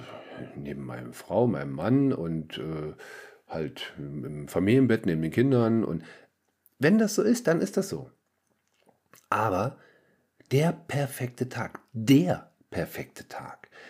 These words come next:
such dir wirklich etwas aus, wo du sagst, das ist dein perfekter Tag. Denk an dich. Und natürlich, wenn andere dabei sind, kommen wir gleich noch drauf, mega. Dann gehört das zu deinem perfekten Tag.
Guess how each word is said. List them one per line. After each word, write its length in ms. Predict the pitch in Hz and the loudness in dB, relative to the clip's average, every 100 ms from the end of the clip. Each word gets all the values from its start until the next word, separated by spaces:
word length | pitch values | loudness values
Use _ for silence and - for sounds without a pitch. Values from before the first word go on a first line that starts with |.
| - - | -20 -18
such 460 | - 80 92 160 - | -8 -2 2 2 0
dir 500 | - 139 170 165 - - | -4 -2 0 -2 -6 0
wirklich 540 | 123 143 151 156 - | 2 2 2 -2 -2
etwas 440 | 123 - 135 - - | -8 -6 -8 -6 -2
aus, 440 | 92 147 160 - - | 0 0 -2 -10 -4
wo 160 | 104 | 0
du 160 | 123 120 | 2 2
sagst, 580 | 92 104 127 - - - | 0 -2 -4 -8 -14 -10
das 240 | 131 - | -8 -8
ist 260 | - - - | -10 -12 -12
dein 720 | 104 92 - 120 139 165 185 | -14 -4 -2 0 0 0 -2
perfekter 680 | 175 131 127 - 131 - 127 | -4 -6 -6 -8 -12 -6 -8
Tag. 420 | 123 135 123 - - | -4 -6 -6 -8 -4
Denk 320 | 104 131 - | -2 -2 -4
an 380 | 110 107 90 104 | -4 -4 -4 2
dich. 500 | 156 165 - - - _ _ _ _ _ _ _ _ _ - _ | 2 2 -4 -14 -20 _ _ _ _ _ _ _ _ _ -20 _
Und 100 | - | -10
natürlich, 500 | 76 71 - 208 131 | -10 -4 0 0 0
wenn 140 | 78 - | -6 -8
andere 220 | 85 82 | -6 -6
dabei 360 | 76 69 78 110 | -6 -8 -4 -2
sind, 420 | 170 208 - - | -2 -4 -8 -16
kommen 180 | 76 76 | -12 -10
wir 60 | |
gleich 200 | 69 92 | -6 -4
noch 140 | 120 123 | -2 -2
drauf, 300 | - 71 - - - _ _ | -2 -4 -4 -18 -20 _ _
mega. 440 | 123 185 120 - _ _ _ _ _ _ _ _ _ - | 2 2 2 -4 _ _ _ _ _ _ _ _ _ -12
Dann 160 | - | -6
gehört 320 | 82 110 143 | -4 -2 -2
das 140 | 107 - | -4 -8
zu 120 | 73 | -10
deinem 180 | 65 65 | -10 -10
perfekten 440 | 69 - - 69 | -12 -14 -14 -14
Tag. 240 | - 60 | -14 -16